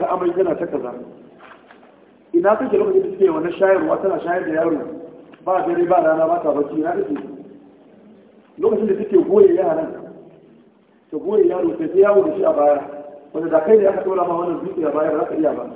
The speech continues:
A ce, kai duk inda za ka je, za ka je filin ƙwallo, ina, wasu mutane da yana da ƴan ƙwallo ne, ko? Ko iyaz billah. Sai a, sai a goya ma jariri a baya. Mu ga yadda za ka yi da shi. Za ka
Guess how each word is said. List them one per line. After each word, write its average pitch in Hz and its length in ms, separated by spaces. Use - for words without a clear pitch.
A - 80
ce, 196 160
kai 190 140
duk - 100
inda 202 120
za 185 100
ka 170 100
je, 359 140
za - 100
ka - 80
je 170 140
filin 170 240
ƙwallo, 170 480
ina, 170 160
wasu 180 140
mutane 190 320
da 185 80
yana 190 160
da 170 80
ƴan 185 140
ƙwallo 196 200
ne, 170 120
ko? 160 100
Ko 175 80
iyaz 170 260
billah. 294 260
Sai - 100
a, - 100
sai 220 80
a 196 120
goya 190 180
ma 175 160
jariri 165 340
a - 40
baya. 139 260
Mu 151 60
ga 180 120
yadda 202 100
za 180 120
ka 170 80
yi 160 120
da - 60
shi. - 100
Za 214 140
ka - 80